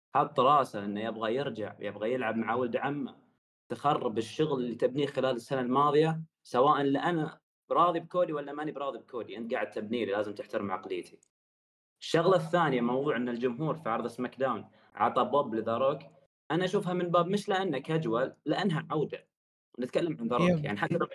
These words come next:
Speaker 1: حتى لو إحنا في السعودية، لو مين ما كان يكون، لو ميك فولي يجي فجأة كذا راح نصرخ ونقول "This is awesome". عودة مفاجأة، عودة صادمة. فاللحظة هي اللي صنعت البوب لذا روك.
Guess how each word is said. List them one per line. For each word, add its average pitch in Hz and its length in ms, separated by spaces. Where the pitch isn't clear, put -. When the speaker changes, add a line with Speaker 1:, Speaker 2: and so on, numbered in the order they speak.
Speaker 1:
حتى 160 240
لو - 80
إحنا 170 160
في 156 60
السعودية، 113 580
لو 170 440
مين 214 240
ما 190 140
كان 190 220
يكون، 151 220
لو 170 140
ميك 170 180
فولي 110 460
يجي 151 200
فجأة - 320
كذا 170 260
راح 151 200
نصرخ 151 500
ونقول 131 380
"This 135 260
is - 40
awesome". 143 600
عودة 165 240
مفاجأة، 107 440
عودة 113 320
صادمة. 98 440
فاللحظة 139 840
هي 180 120
اللي 156 160
صنعت 151 500
البوب 117 460
لذا 104 440
روك. 117 200